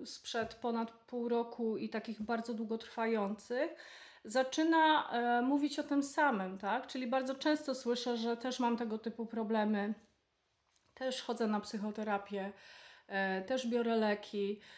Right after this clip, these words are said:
E, też sobie nie radzę, też mam często napady lęku, napady paniki, e, nerwice, nerwice natręctw, e, stany depresyjne i tak dalej, i tak dalej. I, e, słuchajcie,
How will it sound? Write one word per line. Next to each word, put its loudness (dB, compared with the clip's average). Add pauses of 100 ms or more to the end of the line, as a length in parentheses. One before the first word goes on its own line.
(240)
E, 0
też -2
sobie 0
nie 2
radzę, 2
też -2
mam 4
często 0
napady 0
lęku, 0
napady -2
paniki, -2 (360)
e, 2
nerwice, 0
nerwice 0
natręctw, 0
e, 0
stany 0
depresyjne 0 (100)
i -8
tak -8
dalej, 0
i -8
tak -10
dalej. -8
I, -2 (540)
e, 2
słuchajcie, -4